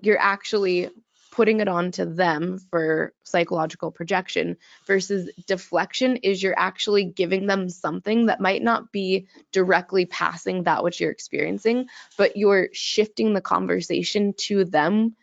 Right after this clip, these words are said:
drawing it away from you. So one example could be, let's say that I'm feeling, uh, that I'm being controlled and oppressed. I will look at somebody and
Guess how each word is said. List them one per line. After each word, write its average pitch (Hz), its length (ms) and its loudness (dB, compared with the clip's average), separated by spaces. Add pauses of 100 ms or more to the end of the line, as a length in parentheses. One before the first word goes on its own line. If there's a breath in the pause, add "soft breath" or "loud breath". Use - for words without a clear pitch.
(160)
drawing 175 380 2
it 165 80 0
away 160 240 2
from 180 300 -6
you. - 100 -6 (580 loud breath)
So 196 480 4
one 196 280 2
example 190 500 -4
could 180 240 -8
be, 180 380 -2 (440 loud breath)
let's 196 320 0
say 180 320 4 (1040)
that 185 320 2
I'm 175 360 0
feeling, 170 560 0 (100)
uh, 160 480 -2 (320)
that 185 220 2
I'm 180 180 -2
being 175 460 -2 (120)
controlled 180 600 2
and 175 100 0
oppressed. - 800 -2 (1400)
I 202 160 6
will 202 220 4
look 175 180 2
at - 100 -2
somebody 160 600 0
and 156 500 -2